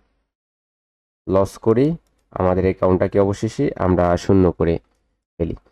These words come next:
তো যার জন্য এরকম করা যাবে না, আপনার লস হবে, প্রফিট হবে, দুইটাই নিয়ে হচ্ছে কন্টিনিউ করতে হবে। এবং প্রত্যেকটা ট্রেড হচ্ছে আপনার চিন্তা করে, কমপক্ষে চিন্তা করে প্লেস করতে হবে।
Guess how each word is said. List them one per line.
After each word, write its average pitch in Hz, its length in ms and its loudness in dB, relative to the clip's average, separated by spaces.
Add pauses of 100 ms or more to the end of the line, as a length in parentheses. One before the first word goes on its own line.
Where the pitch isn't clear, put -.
(160)
তো 101 100 -2
যার 104 220 2
জন্য 123 200 4
এরকম 107 440 4
করা 107 220 4
যাবে 104 260 4
না, 101 120 2
আপনার 98 260 0
লস 92 460 0
হবে, 110 200 2
প্রফিট - 460 -2
হবে, 117 280 2
দুইটাই 104 340 2
নিয়ে 98 220 4
হচ্ছে 95 240 -6
কন্টিনিউ 90 380 0
করতে - 260 -6
হবে। 82 260 -4 (1400)
এবং 104 320 6 (160)
প্রত্যেকটা 110 400 0
ট্রেড 107 220 0
হচ্ছে 104 240 0
আপনার 95 300 2
চিন্তা 104 360 2
করে, 120 300 2 (140)
কমপক্ষে 98 420 -2
চিন্তা 98 280 2
করে 95 180 -6
প্লেস 92 320 -10
করতে 92 240 -12
হবে। 85 220 -14